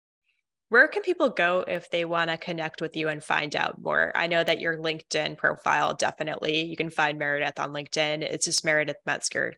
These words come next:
Um, and, but do you probably have, do you have any other web pages or, um, social media platforms that you want people to go to check you out?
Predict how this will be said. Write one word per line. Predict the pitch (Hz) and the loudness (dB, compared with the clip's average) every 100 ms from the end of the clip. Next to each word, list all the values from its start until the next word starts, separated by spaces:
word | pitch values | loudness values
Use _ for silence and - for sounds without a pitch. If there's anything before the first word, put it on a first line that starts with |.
| _ | _
Um, | 165 156 147 156 _ - | -2 -2 -2 -10 _ -4
and, | 147 139 143 - - - | -2 -2 -8 -16 -20 -4
but | - 175 - | 0 0 0
do | |
you | 180 | -2
probably | 185 165 160 160 | 2 2 2 0
have, | 160 151 147 - _ | 2 0 -4 -12 _
do | - | -10
you | - | -10
have | - | -6
any | 151 147 | -4 -2
other | 147 | -2
web | 160 247 247 | 0 0 2
pages | 240 220 226 220 214 | 0 2 0 0 -2
or, | 156 147 147 - | -2 -4 -4 -4
um, | 156 - - - _ | -4 -4 -12 -20 _
social | - 196 180 170 | -2 0 0 -2
media | 170 170 | -2 -2
platforms | - - - 165 165 | 0 -2 -2 -2 -2
that | - | -6
you | - | -8
want | 160 - | -8 -8
people | 165 - | -12 -10
to | 170 - | -8 -4
go | - 80 90 | -2 -4 -6
to | - | -8
check | - - | -8 -8
you | - 87 | -6 -4
out? | 87 | -6